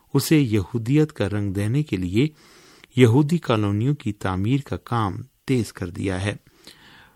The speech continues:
فلسطینی وزارت خارجہ نے شہر قدس میں صہیونی حکومت کے تمام اقدامات کو غیر قانونی قرار دیتے ہوئے اسے مسترد کر دیا اور عالمی برادری، اقوام متحدہ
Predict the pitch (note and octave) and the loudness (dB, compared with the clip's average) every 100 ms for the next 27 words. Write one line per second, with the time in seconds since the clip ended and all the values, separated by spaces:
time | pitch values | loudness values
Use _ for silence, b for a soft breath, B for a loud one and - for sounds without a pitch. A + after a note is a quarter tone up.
0 | B _ _ - D#3 D3+ - F3 G3+ D#3 | B _ _ 4 6 6 4 4 4 2
1 | C3+ C#3 C#3 E3 D3+ A2+ A2+ A#2 G#2 E3 | 2 0 0 -2 -2 -2 0 0 -2 -2
2 | - B2 A#2+ A2+ _ A#2 - - F#2+ D3+ | -2 -4 -2 -4 _ -6 -4 -6 -4 -4
3 | - A2 A2 G2+ F#2 - A2+ B2 C#3 - | -4 -4 -2 -2 -4 -6 -4 -4 -4 -6
4 | G2 - G2 G2+ B2+ B2+ G#2+ F2+ F2+ F#2+ | -10 -6 -4 -2 -2 -4 -6 -8 -8 -4
5 | A2+ C3+ - F#2+ F#2 B B B B B | -2 -4 -2 -4 -4 B B B B B
6 | - G#2 A#2+ D3+ D3+ - A2 A2 C3 D3 | -8 0 2 2 2 -2 -2 0 0 -2
7 | - G#2 G2+ F#2 F2+ - B2 G#2+ F3+ D#3 | -4 -4 -4 -4 -6 0 0 2 -2 -2
8 | - G#2 F#2+ A#2 - G2 F2 - G#2+ F#2 | -4 -2 -2 -4 -4 -8 -8 -6 -4 -2
9 | G2 F#2+ - _ - G#2+ - - G2+ F#2+ | -2 -2 -8 _ -4 -4 -4 -4 -4 -4
10 | F#2 F2+ F#2+ F#2 A2 C3+ b b b - | -6 -4 -4 -2 -2 -2 b b b -8
11 | A2 G#2 F#2+ F#2 F#2 F#2 - G2 A2 | -6 -4 -4 -4 -6 -6 -6 -4 -4